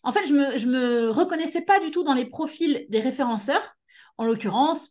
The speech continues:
plutôt, euh, bah, plutôt des hommes, plutôt la cinquantaine, plutôt, euh,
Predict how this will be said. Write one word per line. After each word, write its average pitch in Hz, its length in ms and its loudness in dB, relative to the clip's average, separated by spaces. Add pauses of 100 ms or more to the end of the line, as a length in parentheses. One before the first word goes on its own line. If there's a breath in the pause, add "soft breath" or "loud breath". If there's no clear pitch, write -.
(140)
plutôt, 285 480 -2 (280 loud breath)
euh, 196 580 -2
bah, 185 120 -2
plutôt 247 240 -6
des 220 220 0
hommes, 302 260 0
plutôt 269 380 -4
la 262 160 0
cinquantaine, 262 880 0
plutôt, 277 480 2
euh, 214 180 4